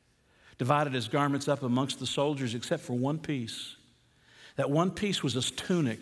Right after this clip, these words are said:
That tunic was an undergarment, went underneath his outer coat. It c-, went from the shoulders all the way down to the knees, underneath his outer garment. And when they saw that outer garment, you know what they did? They looked at it and they said, "This is too valuable for us to," hear, hear it,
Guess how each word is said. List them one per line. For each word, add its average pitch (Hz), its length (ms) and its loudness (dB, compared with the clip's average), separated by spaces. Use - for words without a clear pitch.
That 156 180 -2
tunic 170 400 2
was 123 140 0
an 127 180 -2
undergarment, 131 600 2
went 151 160 0
underneath 156 480 2
his 120 160 0
outer 143 260 0
coat. 135 400 -2
It - 160 -4
c-, 208 120 0
went 190 180 4
from 175 120 2
the 143 80 4
shoulders 202 560 4
all 185 180 6
the 196 60 2
way 185 140 4
down 180 260 2
to 156 60 -2
the 139 120 0
knees, 147 320 2
underneath 160 520 2
his 123 180 -2
outer 139 280 0
garment. 123 420 0
And 165 100 4
when 170 120 6
they 180 100 6
saw 240 320 6
that 185 240 4
outer 214 260 4
garment, 175 460 2
you 170 80 2
know 214 80 4
what 208 140 0
they 190 100 4
did? 185 180 4
They 147 100 2
looked 190 240 0
at 147 120 4
it 135 80 0
and 123 100 -4
they 135 60 0
said, 139 320 -2
"This 175 220 2
is 127 160 0
too 175 340 0
valuable 139 720 0
for 120 240 0
us 120 240 0
to," 123 160 -2
hear, 117 220 -2
hear 131 320 -4
it, - 80 -6